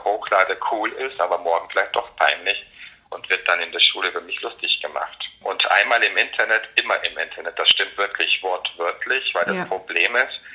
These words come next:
Speaker 1: wenn ich jetzt auch von meiner Internetseite das Video doch wieder lösche. Ich weiß aber nicht, wie viele Leute schon bis dahin das Video angeschaut haben, vielleicht auf ihrem eigenen Rechner wieder heruntergeladen haben.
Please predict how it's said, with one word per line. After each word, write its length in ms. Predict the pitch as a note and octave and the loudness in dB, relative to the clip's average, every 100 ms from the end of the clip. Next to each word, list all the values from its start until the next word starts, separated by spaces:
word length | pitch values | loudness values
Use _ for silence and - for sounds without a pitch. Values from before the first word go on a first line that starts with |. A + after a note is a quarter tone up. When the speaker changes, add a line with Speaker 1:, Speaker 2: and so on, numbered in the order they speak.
| - - | -6 0
Speaker 1:
wenn 100 | F#2+ | 2
ich 80 | F2+ | 2
jetzt 160 | F2+ | 2
auch 180 | F2 - | -2 -2
von 120 | F#2 | -2
meiner 160 | F2 F2 | 2 4
Internetseite 720 | C3 - G2+ F#2+ - E2+ F2 | 4 2 0 0 2 2 4
das 180 | E2+ - | 0 0
Video 200 | - E2 | 0 0
doch 200 | - - | 0 0
wieder 200 | F#2 E2+ | 2 2
lösche. 340 | F#2 - - C2+ - - - - - - - | 2 2 2 2 -2 -8 -18 -18 -18 -10 0
Ich 140 | - | 2
weiß 160 | - E2+ A2 | 4 2 0
aber 180 | A#2 | -2
nicht, 220 | A#2 A#2 - G2+ | -2 -2 -2 0
wie 100 | G2 - | 0 0
viele 180 | G2 F#2+ | 2 2
Leute 420 | F2 D#2+ - A#2+ | 2 0 2 4
schon 160 | A#2 G2+ - | 4 2 -2
bis 120 | F2+ - | -6 -2
dahin 420 | E2 D#2+ G#2+ B2 | 2 4 4 2
das 160 | A2 F#2+ | -4 -6
Video 240 | - F2+ - | -6 -4 0
angeschaut 640 | E2+ F2 G2 - A2+ - | 2 4 6 6 2 2
haben, 240 | B2+ B2+ D#3 - - | 2 4 2 -6 -2
vielleicht 200 | - - | -2 0
auf 100 | F2 | -4
ihrem 180 | - F2+ | -2 2
eigenen 420 | E2+ F2 F2 E2+ E2+ | 4 4 4 0 0
Rechner 320 | E2+ - E2+ | 0 0 -2
wieder 160 | E2 | -2
heruntergeladen 1000 | D2+ E2+ D#2+ E2 - A2 A2 A2+ A#2 A#2+ A#2 | 0 0 -2 -2 0 2 4 4 2 -2 0
haben. 260 | B2+ C3+ | 2 2